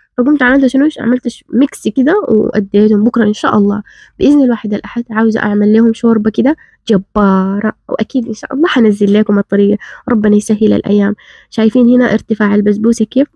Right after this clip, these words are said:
مم، جبار، حلو شديد، بتمنى تجربوها. تمام، بعد ما عارفة حبيت أتونس معاكم، حبيت أشارككم كده فيديوهات من ال-، اللي هو الفيديوهات ال-،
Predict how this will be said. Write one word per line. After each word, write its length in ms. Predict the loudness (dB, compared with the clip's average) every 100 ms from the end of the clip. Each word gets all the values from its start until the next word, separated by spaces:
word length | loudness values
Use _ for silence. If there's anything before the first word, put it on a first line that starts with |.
| _
مم، 560 | 0 2 2 2 0 -2 -2
جبار، 760 | -4 -2 -4 0 0 2 2 0
حلو 180 | 0 -2
شديد، 360 | 0 -2 -2 -4 -4
بتمنى 520 | -2 2 2 2 0
تجربوها. 680 | 0 0 0 0 0 0 -4 -10 -20 -20 -6
تمام، 380 | -2 0 0 0
بعد 320 | 0 2 2 2 2 2
ما 160 | 2
عارفة 340 | 2 0 -2 -2
حبيت 300 | -2 0 -2
أتونس 420 | 0 0 0 -2
معاكم، 440 | 0 2 0 -2
حبيت 380 | -6 -4 -2 0
أشارككم 440 | 0 2 0 0 -2
كده 280 | 0 0 -2 -8 -16 -8 0
فيديوهات 540 | 2 2 2 2 0
من 160 | 0 2
ال-، 540 | 2 2 2 0 -2 -4 _ _ _ _ _ _ _ _ -4
اللي 180 | 0 2
هو 180 | 4 2
الفيديوهات 720 | 0 -2 -2 0 0 0 -2
ال-، 460 | -2 0 0 -2